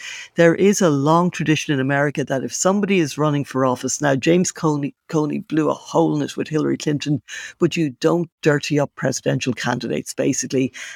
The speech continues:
And if you're investigating them, you kind of tend to wait until after the election before you do anything about it.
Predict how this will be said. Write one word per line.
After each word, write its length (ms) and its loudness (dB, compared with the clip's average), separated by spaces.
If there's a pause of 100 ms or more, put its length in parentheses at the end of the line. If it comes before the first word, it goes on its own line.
(120)
And 180 2
if 180 0
you're 120 4
investigating 760 0
them, 160 -2
you 80 -2
kind 300 -2
of 80 -8
tend 220 -4
to 100 -8
wait 260 0
until 220 -2
after 260 0
the 140 2
election 400 0
before 320 0
you 120 2
do 120 -2
anything 280 -2
about 360 -2
it. 160 -10